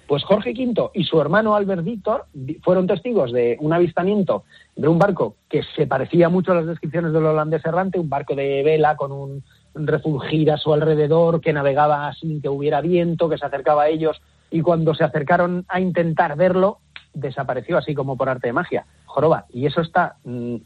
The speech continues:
hay testimonios en, en esos barcos que lo estuvieron viendo de la Armada Británica que estaban de maniobras, hay testimonios del capitán del barco,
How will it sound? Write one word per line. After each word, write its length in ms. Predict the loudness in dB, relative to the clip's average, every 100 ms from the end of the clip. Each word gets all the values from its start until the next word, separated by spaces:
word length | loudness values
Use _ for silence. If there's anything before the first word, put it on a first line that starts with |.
| -2
hay 140 | 2
testimonios 640 | 2 2 2 0 0 -2 -6
en, 260 | -8 -6 -6
en 160 | -4 -2
esos 300 | 2 2 2
barcos 320 | 0 0 -2
que 100 | -2
lo 80 | -2
estuvieron 360 | 0 0 2
viendo 260 | 2 2 2
de 60 |
la 80 | 2
Armada 260 | 0 0 0
Británica 440 | 0 0 0 -4
que 80 | -6
estaban 220 | -6 -6
de 80 | -6
maniobras, 480 | -8 -2 -2 -4 -10 _ _ _ _
hay 180 | -2 0
testimonios 540 | 0 -2 0 0 0
del 160 | 0 0
capitán 400 | 0 0 0 2
del 120 | 4
barco, 520 | 4 2 0 -2 -2